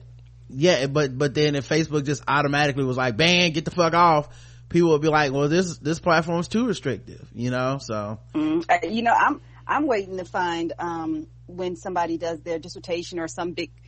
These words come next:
Speaker 2: uh, research group does their research to say, "Oh, this specific demographic is responsible for eighty-three percent of all of the bullshit that goes on on Facebook." And I think we all know who that demographic is.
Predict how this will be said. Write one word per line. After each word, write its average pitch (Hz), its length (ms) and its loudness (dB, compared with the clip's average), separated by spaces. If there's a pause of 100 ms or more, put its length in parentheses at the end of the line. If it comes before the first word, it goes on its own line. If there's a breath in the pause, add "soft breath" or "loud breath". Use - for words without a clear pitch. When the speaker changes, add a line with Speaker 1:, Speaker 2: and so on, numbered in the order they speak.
(300 loud breath)
Speaker 2:
uh, 160 220 0
research 170 560 -8 (400)
group 185 280 -10
does 170 440 0
their 185 220 0
research 170 520 -6
to 175 140 -10
say, 170 340 0
"Oh, 214 480 0 (260 soft breath)
this 247 200 -2
specific 226 520 -8
demographic 190 680 -6
is 165 160 -10
responsible 170 600 -4
for - 280 -8
eighty-three 233 420 -4
percent 190 580 -4 (260 loud breath)
of 180 220 2
all 226 340 0
of 180 320 -4
the 185 80 -10
bullshit 196 460 -4
that 160 120 -8
goes 175 320 -6
on 165 320 -4
on 165 120 -8
Facebook." 208 480 -6 (100)
And 170 140 -2
I 170 60 -2 (120)
think 294 180 -6
we 277 140 -6
all 247 140 4
know 220 160 -6
who 214 160 -10
that 185 180 -2
demographic 170 560 -4
is. - 420 -10